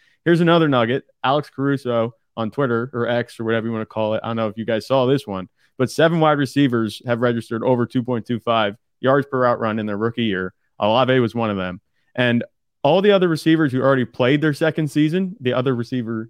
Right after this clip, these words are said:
in last year's draft class who did that was Christian Watson. All of them finished as top seven in P P R points per game in their second year in, in the N F L. That was Odell, Tyreek Hill, A J Brown, Ja'Marr Chase, and Justin Jefferson. That's some really good company to be in. And he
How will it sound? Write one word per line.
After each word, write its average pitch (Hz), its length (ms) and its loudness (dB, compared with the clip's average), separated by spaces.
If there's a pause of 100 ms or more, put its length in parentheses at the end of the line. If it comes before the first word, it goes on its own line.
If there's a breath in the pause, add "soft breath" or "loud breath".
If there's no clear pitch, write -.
(140)
in 113 100 -10
last 110 260 -4
year's 120 120 -6
draft 123 220 -2
class 117 220 -2
who 107 120 -8
did 113 220 -4
that 117 180 0
was 107 120 -6
Christian 113 320 -6
Watson. 117 420 -2 (380)
All 147 220 4
of 160 80 2
them 147 160 2
finished 135 320 0
as 120 120 -4
top 127 240 0
seven 110 420 2
in 104 120 -6
P 123 140 2
P 123 120 0
R 117 120 4
points 113 240 -4
per 110 120 -6
game 101 320 -4 (320)
in 113 100 0
their 107 100 0
second 110 440 -2 (100)
year 107 320 0
in, 98 100 -6
in 107 140 -4
the 104 100 -2
N 101 120 -2
F 90 120 -8
L. 92 160 0
That 95 100 0
was 98 200 -2
Odell, 123 420 2
Tyreek 117 400 0
Hill, 110 300 -2 (260 soft breath)
A 127 120 2
J 120 120 2
Brown, 107 360 0
Ja'Marr 113 260 0
Chase, 104 320 -4
and - 80 -14
Justin 101 240 -2
Jefferson. 87 400 -4
That's 131 180 -2
some 110 280 -4
really 160 300 4
good 139 360 0
company 113 420 -2
to 104 80 -2
be 104 220 0
in. 80 160 -12 (360 soft breath)
And 123 280 0 (100)
he - 160 0